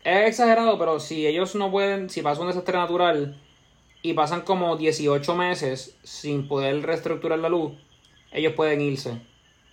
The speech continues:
sin ningún tipo de, de clau-, o sea, sin ningún tipo de, de pena. Y otra de las cláusulas también que afecta,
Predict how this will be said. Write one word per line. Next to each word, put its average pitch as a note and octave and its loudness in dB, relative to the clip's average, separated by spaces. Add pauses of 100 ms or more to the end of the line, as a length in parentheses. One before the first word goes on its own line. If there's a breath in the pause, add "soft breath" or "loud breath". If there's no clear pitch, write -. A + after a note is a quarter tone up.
(120)
sin C3+ -6
ningún C#3+ -2
tipo D3+ 0
de, D3+ 2
de C3+ 0
clau-, C#3+ 0
o C#3+ -8
sea, C#3 0
sin C3 -6
ningún C3 -6
tipo C#3+ -2
de, C#3 0 (200)
de C3 -4
pena. C3+ -4 (800)
Y C#3+ 0
otra E3 4
de F3+ 6
las F3+ 6
cláusulas F#3 2
también F3 -2
que E3+ -2
afecta, E3+ 0